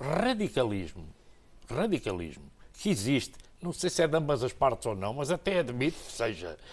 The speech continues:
de ambas as partes, que não está a conduzir a nada. Como eu sou um fervoroso, eh,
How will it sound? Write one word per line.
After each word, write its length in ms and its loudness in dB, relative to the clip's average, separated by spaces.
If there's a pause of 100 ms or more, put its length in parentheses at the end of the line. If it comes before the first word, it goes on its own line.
(160)
de 80 2
ambas 300 4
as 120 -2
partes, 380 0
que 120 -4
não 400 2
está 240 4
a 60 0
conduzir 500 0
a 40 0
nada. 460 0 (340)
Como 200 6
eu 100 10
sou 480 6
um 60 0
fervoroso, 960 4 (480)
eh, 580 2